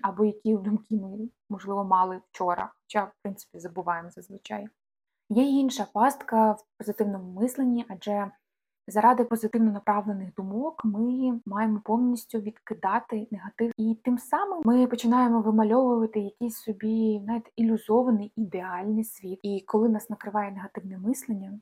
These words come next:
то людина собі говорить: «Ага, значить, зі мною щось не то. Ага, значить, мій, мій світ руйнується». І в даний випадок все тіло людини в цю ж секунду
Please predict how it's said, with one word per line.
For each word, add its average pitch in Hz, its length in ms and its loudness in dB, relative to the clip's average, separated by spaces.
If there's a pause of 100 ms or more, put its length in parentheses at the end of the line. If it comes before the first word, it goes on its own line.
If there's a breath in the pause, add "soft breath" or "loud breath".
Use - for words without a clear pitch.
(100)
то 202 300 -2
людина 226 220 0
собі 240 200 -6
говорить: 196 540 -6
«Ага, 202 460 8 (220)
значить, 196 560 -6
зі 285 100 -2
мною 220 260 0
щось 226 260 -12
не 254 120 -2
то. 247 240 -10 (260)
Ага, 269 460 -6 (100)
значить, 202 380 -8
мій, 214 220 0 (320)
мій 220 220 4
світ 226 440 -4
руйнується». 233 920 0 (140)
І 214 220 2
в 214 200 -10
даний 180 440 2
випадок 302 600 -2
все - 260 -8
тіло 202 360 -2
людини 190 460 -4
в - 220 -16
цю 226 100 -2
ж - 100 -14
секунду 277 560 -4